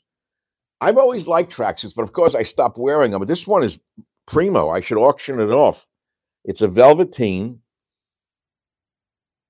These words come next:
Might be worth something to someone out there who wants to wear Michael Savage's old tracksuit. They're very comfortable. I was wearing them in the twenty fourteen, twenty fifteen period. So, uh,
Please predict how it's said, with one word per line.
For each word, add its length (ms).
Might 200
be 80
worth 280
something 340
to 80
someone 320
out 160
there 100
who 60
wants 240
to 60
wear 140
Michael 280
Savage's 480
old 240
tracksuit. 540
They're 120
very 240
comfortable. 540
I 80
was 100
wearing 300
them 100
in 40
the 60
twenty 280
fourteen, 500
twenty 260
fifteen 480
period. 420
So, 440
uh, 260